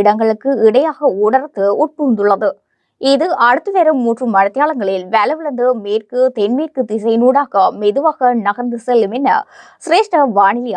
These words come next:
அதிகாரி ஹெலாநிதி முகமது ஷாலிகின் கூறினார். இதன் காரணமாக நாட்டின்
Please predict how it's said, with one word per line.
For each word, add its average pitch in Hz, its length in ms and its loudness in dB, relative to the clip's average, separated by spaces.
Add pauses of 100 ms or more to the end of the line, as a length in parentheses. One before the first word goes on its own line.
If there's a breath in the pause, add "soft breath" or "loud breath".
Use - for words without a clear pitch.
அதிகாரி 220 480 -4
ஹெலாநிதி 202 480 -2 (100)
முகமது 285 380 -6
ஷாலிகின் 269 560 -4
கூறினார். 208 420 -2 (680)
இதன் 339 360 -2
காரணமாக 277 640 0 (140)
நாட்டின் 208 360 -2